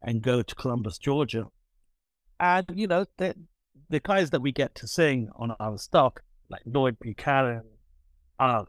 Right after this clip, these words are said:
Chris Wallace, Shanae Thompson, yeah, Shanae Thompson, uh, Maya Washington, and Amanda Belair. So they all sing in churches. You know, they all sing in churches.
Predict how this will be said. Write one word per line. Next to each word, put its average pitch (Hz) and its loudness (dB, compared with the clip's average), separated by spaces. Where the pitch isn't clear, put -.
Chris - -4
Wallace, 127 0
Shanae 123 -2
Thompson, 135 -8
yeah, 156 2
Shanae 127 -2
Thompson, 131 -4
uh, 113 0
Maya 120 2
Washington, 113 -6
and 123 -2
Amanda 127 2
Belair. 123 2
So 190 4
they 180 4
all 214 0
sing 175 -2
in 165 -2
churches. 185 -4
You 127 -4
know, 131 2
they 131 2
all 190 4
sing 127 0
in 107 -2
churches. 107 -6